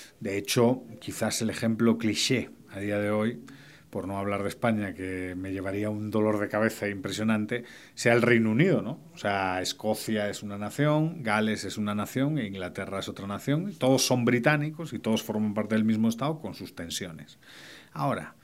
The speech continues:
cuando hablamos del indigenismo y de esa tendencia que efectivamente has citado, yo, yo, que, que claro, que efectivamente en Bolivia tiene un gran éxito electoral, que antes ya se rumiaba algo con el subcomandante Marcos, a finales de los noventa en México, ¿no?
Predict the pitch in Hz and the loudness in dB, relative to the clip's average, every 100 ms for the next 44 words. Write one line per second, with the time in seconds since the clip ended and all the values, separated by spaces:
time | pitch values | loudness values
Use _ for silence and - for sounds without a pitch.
0 | - - - _ 131 143 170 202 196 175 | -20 -20 -20 _ -8 -4 0 2 4 8
1 | 147 135 123 113 110 135 123 104 98 101 | 8 8 4 2 2 4 2 -2 -6 -4
2 | 110 120 120 110 127 117 - 92 92 - | -4 -2 0 2 2 0 -2 -8 -10 -8
3 | 90 107 110 113 113 110 107 107 - - | -6 0 2 4 4 2 0 -2 -4 -6
4 | - 127 120 101 127 139 131 139 143 - | 0 2 4 2 0 -2 0 0 0 -6
5 | - - - 101 - - 101 - 196 175 | -16 -20 -10 -10 -10 -10 -2 6 8 6
6 | - - - 127 127 131 120 120 117 101 | 0 -10 -2 2 4 4 4 2 0 -2
7 | 101 95 107 117 117 107 107 107 104 101 | 0 2 4 4 2 0 -2 -2 -4 -4
8 | 101 95 - 85 90 87 - 120 160 135 | -6 -8 -10 -8 -8 -8 -6 0 2 2
9 | 113 120 156 165 175 143 147 - 151 120 | 2 -2 -2 2 2 2 0 0 0 0
10 | 123 127 123 123 127 123 113 110 98 - | 2 4 4 2 2 2 2 2 2 -2
11 | - - 92 92 104 92 92 160 - 85 | -8 -10 -10 -8 -8 -6 0 0 0 -8
12 | 78 87 - 92 104 113 110 104 104 104 | -8 -8 -8 -2 2 4 2 2 2 0
13 | 101 98 98 95 143 135 92 104 139 - | -2 -4 -2 4 6 6 2 0 0 0
14 | 90 95 113 - | -4 -6 -6 -6